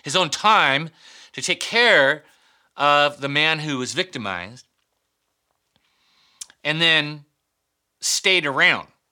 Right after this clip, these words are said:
in ongoing commitment. Maybe not physically, but said, "I'll come back, I'll reimburse you," right?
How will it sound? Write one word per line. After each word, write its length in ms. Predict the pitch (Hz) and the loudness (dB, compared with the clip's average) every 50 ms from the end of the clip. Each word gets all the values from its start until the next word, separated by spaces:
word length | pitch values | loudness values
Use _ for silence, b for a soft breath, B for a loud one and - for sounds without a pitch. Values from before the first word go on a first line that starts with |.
| _ _ _ _ _ _ _ _ _ _ _ _ _ _ _ _ _ _ _ _ _ | _ _ _ _ _ _ _ _ _ _ _ _ _ _ _ _ _ _ _ _ _
in 180 | 156 151 135 | -4 -4 -4
ongoing 640 | - - 160 165 160 160 147 156 151 151 143 135 123 | -4 -2 -2 -2 -2 -2 -2 0 0 0 -2 -4 -6
commitment. 560 | - - 123 123 147 160 139 - 92 87 - _ _ _ _ _ _ _ _ _ _ _ _ _ _ _ _ _ _ _ - | -10 -12 -6 -4 -4 -4 -4 -6 -12 -18 -20 _ _ _ _ _ _ _ _ _ _ _ _ _ _ _ _ _ _ _ -6
Maybe 260 | 135 165 165 156 147 | -4 -4 -2 -2 -2
not 260 | 139 131 123 - - | -2 -2 -2 -4 -4
physically, 480 | - - 180 147 156 151 - 135 131 113 | -6 -6 -4 -4 -6 -6 -6 -8 -8 -8
but 140 | 113 104 | -8 -10
said, 200 | - - 131 117 - | -6 -4 -4 -4 -2
"I'll 120 | - 135 143 | -2 -2 -2
come 200 | - 156 127 117 | -2 -6 -6 -4
back, 220 | 120 117 113 - | -2 -2 -2 -2
I'll 140 | 117 117 117 | -4 -6 -4
reimburse 600 | 110 110 101 95 90 104 101 104 104 - - - | -6 -10 -12 -10 -10 -10 -10 -10 -10 -10 -12 -14
you," 160 | 71 - _ _ _ _ _ _ _ _ _ _ _ _ _ _ _ | -16 -20 _ _ _ _ _ _ _ _ _ _ _ _ _ _ _
right? 280 | - 101 101 98 95 | -14 -12 -10 -10 -10